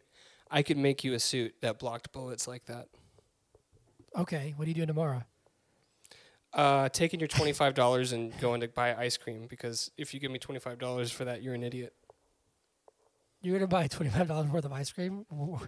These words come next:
Speaker 2: you
Speaker 1: Yeah.
Speaker 2: gonna go? <laughs>
Speaker 1: <laughs> I'm gonna go to Dairy Queen. I'm gonna get, like, two, two Blizzards. One of 'em just a normal Blizzard with,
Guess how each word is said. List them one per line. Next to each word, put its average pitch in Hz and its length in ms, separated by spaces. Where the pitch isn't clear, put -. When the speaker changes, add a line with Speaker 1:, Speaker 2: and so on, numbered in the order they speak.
Speaker 2:
you 165 200
Speaker 1:
Yeah. 175 60
Speaker 2:
gonna 156 160
go? 147 300
<laughs> - 20
Speaker 1:
<laughs> - 680
I'm - 140
gonna 190 120
go 180 180
to 165 180
Dairy 165 280
Queen. 175 280
I'm 185 80
gonna 170 100
get, 160 220
like, 143 320
two, 185 500
two - 180
Blizzards. 156 680
One 165 180
of 202 100
'em 214 140
just 190 180
a 185 60
normal 143 300
Blizzard 117 420
with, 120 340